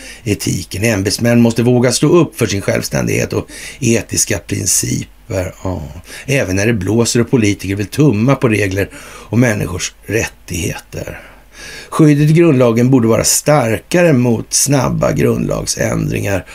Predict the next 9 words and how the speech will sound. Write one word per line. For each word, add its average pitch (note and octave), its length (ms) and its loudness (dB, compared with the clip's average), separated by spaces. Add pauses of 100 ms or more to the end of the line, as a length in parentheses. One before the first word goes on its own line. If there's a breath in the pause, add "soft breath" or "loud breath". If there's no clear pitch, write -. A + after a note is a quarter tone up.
(240 loud breath)
och A#2 500 4
även A#2+ 380 0
för - 460 -2
viktig G#2+ 720 -4
demokratisk A2 1000 -4
infrastruktur A#2 960 -2
som G2 200 -4
våra G#2+ 220 0
val. G#2+ 540 -6